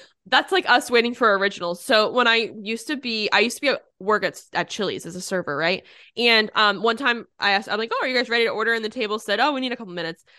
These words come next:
And I kinda meant to say, "No problem." But I also meant to say, "Take your time." And instead,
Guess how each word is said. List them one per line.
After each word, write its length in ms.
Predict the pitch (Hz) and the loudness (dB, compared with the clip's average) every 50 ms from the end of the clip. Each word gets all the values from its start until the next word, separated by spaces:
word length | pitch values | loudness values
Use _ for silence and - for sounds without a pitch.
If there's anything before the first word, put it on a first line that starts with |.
| _ _ | _ _
And 100 | - 214 226 | 0 2 4
I 80 | 226 | 4
kinda 320 | 226 226 262 240 254 269 269 | 2 2 2 0 2 2 2
meant 220 | 254 233 220 226 | 0 0 -2 -2
to 100 | - 240 | -6 -10
say, 560 | 220 - - 220 196 196 196 196 196 185 - _ _ _ _ _ _ - | -10 -6 0 2 2 4 4 2 0 -2 -4 _ _ _ _ _ _ -2
"No 220 | 240 254 269 277 | 2 4 4 4
problem." 640 | 277 - 285 233 233 262 214 190 156 131 156 185 - _ _ | 4 2 2 4 4 2 2 -2 -6 -6 -8 -12 -18 _ _
But 140 | 214 226 214 | 0 2 2
I 40 | 220 | 2
also 260 | - 202 208 214 - 254 | 2 0 -4 -4 -6 -6
meant 180 | 254 240 240 233 | -6 -6 -6 -6
to 60 | 226 | -12
say, 380 | - - 214 202 202 196 190 | -4 -2 0 0 2 0 -2
"Take 240 | 185 - 233 196 185 | -4 -2 -4 -4 -4
your 100 | 196 185 | -4 -8
time." 500 | 180 - 220 226 233 175 135 - 180 208 - | -8 -4 -4 -2 -2 -2 -2 -4 -8 -10 -6
And 120 | 208 214 | -2 -2
instead, 560 | 208 208 202 - - - 202 202 208 202 - | -2 -2 -4 -8 -2 2 4 4 4 2 0